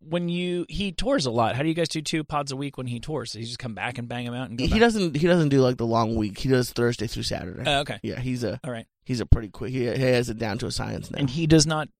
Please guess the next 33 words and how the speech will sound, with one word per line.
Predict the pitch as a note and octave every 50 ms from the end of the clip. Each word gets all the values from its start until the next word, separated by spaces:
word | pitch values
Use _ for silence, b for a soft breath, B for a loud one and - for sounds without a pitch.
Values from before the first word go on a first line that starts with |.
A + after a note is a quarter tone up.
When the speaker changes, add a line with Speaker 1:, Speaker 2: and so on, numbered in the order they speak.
| _ -
Speaker 1:
vacation, | - D#3+ D3+ C#3+ - E3 D#3 D#3 - - - E3 D#3
therefore | C3 A2+ A#2 A#2 - A#2+ A#2+ A#2+
Lee | -
Speaker 2:
No, | - F2+
Speaker 1:
Syatt, | - - A2+ A#2 A#2+ B2 -
Speaker 2:
he | - - C3+
Speaker 1:
Lee | C3+ C3+
Speaker 2:
doesn't. | C#3+ E3+ - -
Speaker 1:
Syatt | - D#3
cannot | - C3+ C3 B2+ B2 A#2+
vacation? | B2+ B2 A#2+ C3+ B2+ C3 C#3 C3+ - -
Speaker 2:
Joey's | - - C#3+ D3 D#3 E3 E3 D#3+ D#3 D3
one, | - - - - C3+ C3 C3 A#2 A#2+ B2+
one | B2+ C3
of | B2+
the | B2 B2 A#2
people | - C3+ C3 A#2+ - A#2+ B2 B2
who, | B2 A#2+ A#2+ A#2+ A#2 A2+
uh, | A2+ A2+ A#2 A#2+ A#2 A#2+ B2 - - _ _ _ _ _ _ _ _ _ _ _ _ _ _ -
which | C3+ -
I | B2+ A#2+
don't | B2 A#2+ A2+ A2+
understand. | A2 A2 G#2+ A2+ - A#2 A2 A2+
He's | B2 B2+ B2+ B2
like, | B2 A#2 A#2 B B B B B B -
"Oh, | B2 B2+
I, | B2 B2 A2+ F2+ G2 B2
I'm | B2
on | B2 A#2+
vacation. | A#2+ B2 A#2+ - D3+ C#3+ C#3+ A#2+ B2+ A#2+
I | A#2
don't, | A#2 A#2+ - G2
I, | A2 A#2+ F#2 F#2+ G#2+